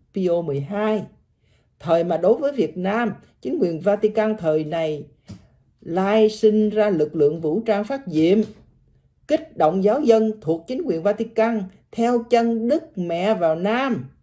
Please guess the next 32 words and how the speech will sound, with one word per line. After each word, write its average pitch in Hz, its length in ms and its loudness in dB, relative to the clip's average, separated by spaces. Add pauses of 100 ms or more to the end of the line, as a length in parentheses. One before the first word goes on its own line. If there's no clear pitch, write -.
(580)
để 170 140 2
tổ 190 320 2
chức 294 180 -4
lực 170 240 -2
lượng 156 260 0
phòng 151 300 -6
tuyến 214 220 2
chống 240 220 -2
cộng, 160 280 -2 (220)
đề 175 300 2
xuất 269 300 -6
Mỹ 165 420 0 (200)
ném 208 320 2 (220)
bom 196 280 2
nguyên 190 260 0
tử 143 220 -4
xuống 233 380 -4 (180)
Điện 151 280 -2
Biên 180 160 -4
Phủ 143 320 -6 (380)
để 139 380 -2
tiêu 202 220 4
diệt 131 200 -8
Việt 127 240 -12
Minh. 214 260 2 (1300)
Nhưng 185 220 0
theo 185 160 0
tôi, 185 400 0
đó 180 200 2
là 233 120 -6
một 139 340 -10
màn 147 280 -8